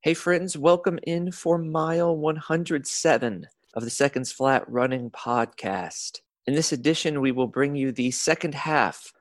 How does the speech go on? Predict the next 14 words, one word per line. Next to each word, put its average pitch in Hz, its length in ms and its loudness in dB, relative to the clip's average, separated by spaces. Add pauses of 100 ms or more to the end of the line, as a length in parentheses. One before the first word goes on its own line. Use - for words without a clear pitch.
(240)
of 113 120 0
the 113 40 0
conversation 147 760 0
that 123 140 -4
we 135 100 -2
started 135 400 0
last 127 340 2
week 131 300 -4
about 117 360 0
lactate 123 680 -2
threshold 123 720 0
and 117 300 -4
tempo 120 560 -2
training. 113 800 -4